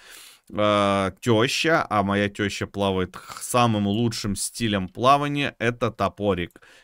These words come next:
Как говорится, бросил и сразу на дно. Отличная тема. Надеюсь, что мой чоппер не украли. Я убежал от полиции, от преследования. Главное, две звезды не намутить.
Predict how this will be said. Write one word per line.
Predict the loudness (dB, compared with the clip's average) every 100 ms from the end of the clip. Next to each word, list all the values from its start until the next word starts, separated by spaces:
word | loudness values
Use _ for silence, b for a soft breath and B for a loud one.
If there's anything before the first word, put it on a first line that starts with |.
| b
Как | -2 0
говорится, | -2 -2 -4
бросил | 0 2 2 2 -2
и | -2 -4
сразу | -2 0 0 0 0
на | 0 -2
дно. | -2 -2 -2 -4 b b b
Отличная | 0 0 2 0 0 -4 -4 -2
тема. | -2 0 0 -2 -6 _ _ _ _ _ _ _ _ _ _ _ _ _ _ -6
Надеюсь, | -2 0 2 0
что | 0 0
мой | 2 2
чоппер | 0 -2 -2 -2 -4 -4 _ _ _ _ -6
не | 0 2 4 4
украли. | 2 0 0 0 0 -2 -8 _ _ _
Я | -2 2 4
убежал | 2 -2 0 0 0
от | -4 _ -4
полиции, | -2 0 -2 -2 0
от | 0 -4
преследования. | -8 -2 0 0 -2 -2 -2
Главное, | 0 2 2 -2
две | -2 0 2 2
звезды | -2 -4 0 0
не | 2
намутить. | 0 -2 -6 -6 -10